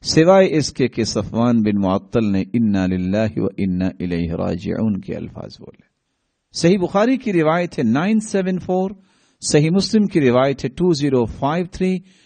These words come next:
رسول اللہ صلی اللہ علیہ وسلم سے سیدہ ام عطیہ رضی اللہ تعالی عنہ سوال کرتی ہیں، "اے اللہ کے پیارے پیغمبر، احدانا لا یکون لہا جلباب، آپ نے حکم دیا ہے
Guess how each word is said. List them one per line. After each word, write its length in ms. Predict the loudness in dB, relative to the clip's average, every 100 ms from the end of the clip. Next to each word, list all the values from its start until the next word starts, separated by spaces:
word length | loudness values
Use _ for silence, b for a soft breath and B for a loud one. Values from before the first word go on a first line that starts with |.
| b b b b 0
رسول 260 | 4 4
اللہ 240 | 6 6 6
صلی 200 | 4 2
اللہ 520 | 4 4 4 2 2
علیہ 180 | 4 2
وسلم 380 | 0 -2 0 -2
سے 200 | -2 -4
سیدہ 380 | -2 -2 0 0 0
ام 180 | 2 2
عطیہ 380 | 2 2 2 4
رضی 280 | 4 4 2
اللہ 400 | 2 2 2 0 -4
تعالی 300 | -2 0 0
عنہ 200 | 0 0
سوال 360 | 0 -2 0 -2
کرتی 380 | -4 -10 -6 -2
ہیں، 180 | -2 -2 b b b b b b 4
"اے 100 | 6
اللہ 340 | 8 6 4 2
کے 100 | 0
پیارے 340 | 2 2 4
پیغمبر، 440 | 2 0 0 -2 -6 -10 b b b b
احدانا 520 | -4 -2 -4 -2 -4
لا 200 | -4 -4
یکون 520 | -4 -6 -6 -10 -6
لہا 240 | -6 -6 -8
جلباب، 560 | -8 -8 -6 -8 -10 -12 _ _ _ _ _ _ _ _ _
آپ 240 | 2 2 4
نے 80 | 2 4
حکم 260 | 4 4 4
دیا 340 | 4 4 4
ہے 220 | 2 -2